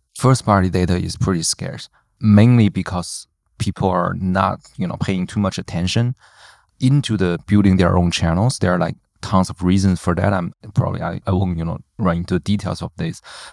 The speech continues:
but, like, ninety-nine percent of the e-commerce sales in China happens in the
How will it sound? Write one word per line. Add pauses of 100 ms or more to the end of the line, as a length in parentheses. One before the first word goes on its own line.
but,
like,
ninety-nine
percent
of
the
e-commerce
sales
in
China
happens
in
the